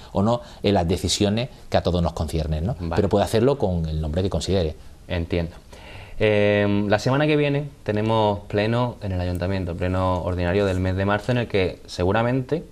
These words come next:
Speaker 2: si no dice lo contrario, se van a aprobar los presupuestos del presente año.
Speaker 1: Pues creo que sí. Falta estudiar las alegaciones y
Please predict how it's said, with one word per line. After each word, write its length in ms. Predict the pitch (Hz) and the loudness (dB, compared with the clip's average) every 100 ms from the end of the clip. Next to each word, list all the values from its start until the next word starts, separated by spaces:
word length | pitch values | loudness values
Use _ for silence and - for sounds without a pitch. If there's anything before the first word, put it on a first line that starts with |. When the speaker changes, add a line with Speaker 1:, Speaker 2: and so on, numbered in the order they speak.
| - - - | -20 -20 -10
Speaker 2:
si 80 | 92 | -4
no 120 | 90 | -2
dice 160 | 92 101 | 0 0
lo 80 | 101 | 0
contrario, 340 | 101 101 110 | 0 0 0
se 100 | 104 | 0
van 140 | 95 | 0
a 40 | 95 | 0
aprobar 380 | 98 95 95 98 | 2 2 2 0
los 140 | 98 | -2
presupuestos 1120 | 101 98 92 98 95 - 95 95 95 95 95 | -4 -4 -4 -4 -6 -2 2 2 2 0 -4
del 140 | 95 90 | -6 -4
presente 360 | 92 92 92 | -4 -4 -4
año. 220 | 131 147 147 - - - - - - | -4 -4 -10 -16 -16 -12 -10 -12 -4
Speaker 1:
Pues 240 | - 107 - | 2 2 4
creo 180 | 120 120 | 2 4
que 100 | 120 | 4
sí. 300 | 175 180 - 80 | 4 2 -2 -12
Falta 540 | - - 107 101 117 113 | -4 2 2 4 4 4
estudiar 460 | - 117 110 110 | 2 2 4 2
las 200 | 110 104 | 2 2
alegaciones 580 | 107 104 104 156 175 247 - - - | 4 2 4 2 2 0 -6 -20 -8
y 760 | - 92 90 90 87 87 87 | -2 2 2 2 2 2 2